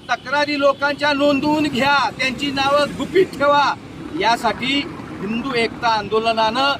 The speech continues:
आज सांगलीसह सांगली, मिरज, कोल्हापूर, सातारा, धुळे, पुणे, नाशिक या जिल्ह्यामध्ये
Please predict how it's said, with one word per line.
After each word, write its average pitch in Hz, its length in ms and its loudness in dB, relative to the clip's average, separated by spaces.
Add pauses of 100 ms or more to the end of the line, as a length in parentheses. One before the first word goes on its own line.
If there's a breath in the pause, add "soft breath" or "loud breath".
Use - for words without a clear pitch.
(240)
आज 226 120 0
सांगलीसह 269 840 0 (560)
सांगली, 254 480 0 (380)
मिरज, 277 440 0 (400)
कोल्हापूर, 269 600 0 (340)
सातारा, 220 640 4 (320)
धुळे, 285 380 2 (400)
पुणे, 294 400 0 (300)
नाशिक 269 480 0 (320)
या 320 240 2
जिल्ह्यामध्ये 277 800 0